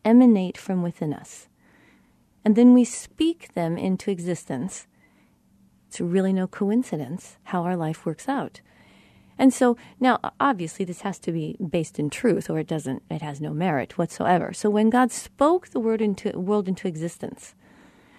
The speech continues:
when he spoke the word, he says, "Jesus is the word, and the word became flesh." So he had this thought, he created it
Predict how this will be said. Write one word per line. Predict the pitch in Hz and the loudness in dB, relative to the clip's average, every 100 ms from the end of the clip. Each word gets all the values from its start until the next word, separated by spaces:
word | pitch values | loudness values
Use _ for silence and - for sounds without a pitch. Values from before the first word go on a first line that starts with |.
| _ | _
when | 214 220 | 2 4
he | 220 | 4
spoke | 233 - - - 254 247 240 - | 2 0 -12 -6 0 0 -2 -8
the | 202 | -6
word, | 196 208 175 160 | -2 -2 -2 -6
he | 180 | -8
says, | - 170 | -10 -12
"Jesus | - 220 233 226 233 - | -8 -4 -2 -4 -6 -4
is | 202 196 175 | -4 -4 -4
the | 175 | -6
word, | 165 170 170 175 | -4 -2 -2 -4
and | - 165 | -4 -4
the | 160 | -4
word | 160 196 202 190 | -2 -2 -2 -4
became | 160 - - 175 170 165 165 | -8 -14 -10 -8 -6 -8 -10
flesh." | - - 147 - - - - _ _ _ _ _ _ _ _ _ _ | -14 -10 -10 -10 -16 -20 -20 _ _ _ _ _ _ _ _ _ _
So | - | 0
he | 240 233 240 | 2 2 0
had | - - 330 262 | -4 -6 -2 -2
this | 240 - | -2 -6
thought, | - 254 220 160 226 - - - _ _ _ _ _ _ _ _ _ _ _ | -6 -2 0 0 -4 -8 -20 -20 _ _ _ _ _ _ _ _ _ _ _
he | - | -10
created | 196 - 214 - 277 320 180 | -8 -6 -4 -2 -2 -2 -2
it | 170 | -4